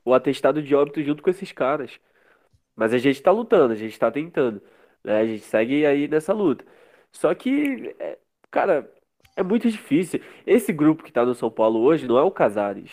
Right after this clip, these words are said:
não é o Belmonte, não é o Schwartzman, não é o Serafim.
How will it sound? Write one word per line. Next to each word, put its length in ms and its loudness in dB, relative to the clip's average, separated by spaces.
não 140 -4
é 60 4
o 60 4
Belmonte, 680 -2
não 140 -2
é 60 2
o 160 2
Schwartzman, 720 -4
não 140 2
é 60 6
o 60 4
Serafim. 600 0